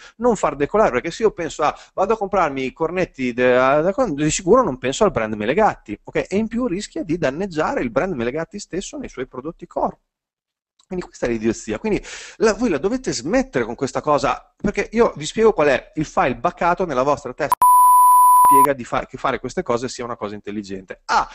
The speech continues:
il mio brand è molto conosciuto", vuol dire nella testa delle persone qualità e cortesia e lunga tradizione e quindi lo posso attaccare, lo, lo in-, qualunque prodotto mi venga in mente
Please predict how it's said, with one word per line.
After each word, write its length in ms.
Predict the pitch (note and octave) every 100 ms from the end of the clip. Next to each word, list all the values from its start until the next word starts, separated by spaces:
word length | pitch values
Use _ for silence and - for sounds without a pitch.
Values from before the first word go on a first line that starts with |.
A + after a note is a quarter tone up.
| -
il 160 | D#3+ A3+
mio 180 | D4 C4
brand 420 | F#3 C4 C4+ A3+ A3
è 120 | G3
molto 520 | G#3 G#3+ C#4 C#4 - A3+
conosciuto", 880 | A3 G#3+ G3+ - G3+ E3+ B2+ A#2+
vuol 240 | B2 A3 G3
dire 280 | A3 C4+ B3
nella 260 | A3+ G#3+
testa 360 | G#3 A#3 G#3+ F#3+
delle 200 | F#3 G3
persone 640 | G#3+ G#3 - B3 B3+ A3
qualità 540 | - G3 G3 G3 A3+
e 100 | G3+
cortesia 600 | - G3 F3+ G3 F3+ G#3
e 40 | F#3
lunga 300 | G3+ G#3 F#3
tradizione 800 | F#3+ G3+ C4 - A#3 C4+ C4+ -
e 220 | A#3 -
quindi 360 | _ C4 C4+ C4+
lo 180 | A3 -
posso 400 | A#3+ G#3 - F#3+
attaccare, 840 | - A3+ _ B3+ - B3 A#3 G#3
lo, 120 | G3
lo 200 | A3 A3
in-, 80 | A3+ - - - - - B5 - B5
qualunque 300 | - - E3
prodotto 480 | E3+ F3+ G#3+ - C#3
mi 100 | D#3
venga 260 | G3+ F#3+
in 120 | F3+
mente 480 | F#3+ G#3+ D3+ - G#2+